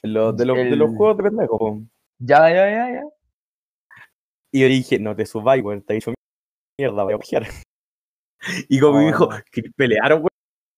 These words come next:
Speaker 1: weón?"
Speaker 2: No, güey.
Speaker 1: Ay.
Speaker 2: Ah, yo vi el video, ya, mi mamá me mostraron ese
Speaker 1: Sí,
Speaker 2: video.
Speaker 1: po, weón.
Speaker 2: Me mostraron ese video. Oh, mi compadre,
Speaker 1: Y
Speaker 2: mi
Speaker 1: yo estaba
Speaker 2: compadre.
Speaker 1: picado porque yo estaba... yo estaba picado porque me había piteado la rodilla, pero, bueno, lo empujé y se cayó, era.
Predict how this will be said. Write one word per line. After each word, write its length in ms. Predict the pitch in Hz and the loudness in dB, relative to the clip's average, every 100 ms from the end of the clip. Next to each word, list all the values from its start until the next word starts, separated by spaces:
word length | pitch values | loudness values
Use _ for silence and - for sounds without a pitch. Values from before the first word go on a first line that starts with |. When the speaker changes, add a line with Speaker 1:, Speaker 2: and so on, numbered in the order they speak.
| _ | _
Speaker 1:
weón?" 260 | 202 226 220 - - - _ _ - 170 170 - | 2 4 2 -2 -12 -20 _ _ -20 -16 -16 -14
Speaker 2:
No, 260 | 123 135 131 | -4 0 2
güey. 240 | 123 113 | 2 0
Speaker 1:
Ay. 80 | 104 - | 0 2
Speaker 2:
Ah, 340 | 208 214 220 | 2 2 2
yo 120 | 208 233 | 4 4
vi 80 | |
el 80 | 247 | 4
video, 340 | 226 247 262 233 | 2 4 4 4
ya, 240 | 180 180 | 4 4
mi 80 | 160 | 2
mamá 180 | 156 175 | 2 0
me 160 | 160 | 2
mostraron 420 | 156 151 - 160 156 | 0 0 -2 -2 -2
ese 200 | - 147 | -4 -2
Speaker 1:
Sí, 80 | 240 | 0
Speaker 2:
video. 280 | 254 240 | 2 0
Speaker 1:
po, 280 | 180 156 143 | 2 2 2
weón. 180 | 135 135 | 0 -2
Speaker 2:
Me 80 | 123 | -2
mostraron 320 | 120 123 120 | -4 -4 -4
ese 160 | 117 117 | -6 -14
video. 340 | 117 113 110 _ _ _ _ - | -18 -20 -20 _ _ _ _ -2
Oh, 420 | 123 127 127 127 | 4 6 6 4
mi 140 | 135 | 0
compadre, 500 | 139 131 - 160 170 | -2 -2 2 4 4
Speaker 1:
Y 40 | 170 | 2
Speaker 2:
mi 60 | 151 | 0
Speaker 1:
yo 100 | 143 | 2
estaba 180 | 147 | 4
Speaker 2:
compadre. 160 | 143 151 | 6 6
Speaker 1:
picado 180 | 143 156 | 6 4
porque 180 | 147 - - | 2 -6 -12
yo 80 | 131 | -6
estaba... 260 | - 151 139 _ _ _ - - _ _ _ _ _ _ _ _ | 0 0 -2 _ _ _ -16 -16 _ _ _ _ _ _ _ _
yo 100 | 131 | -6
estaba 200 | - 165 | -2 0
picado 220 | 139 156 | 2 0
porque 200 | 156 147 | 0 -2
me 80 | 139 | -2
había 120 | 139 | -2
piteado 220 | 135 147 | 0 2
la 100 | 151 | 4
rodilla, 520 | 131 123 170 170 139 113 | 2 2 2 2 0 0
pero, 220 | 117 110 | -4 -4
bueno, 180 | 127 123 | -4 -4
lo 80 | 117 | -6
empujé 400 | - 113 156 165 | -8 -6 -2 -2
y 60 | |
se 120 | - 139 | 0 -2
cayó, 460 | 127 123 104 110 | 2 2 0 -2
era. 360 | 123 117 101 | -2 0 -2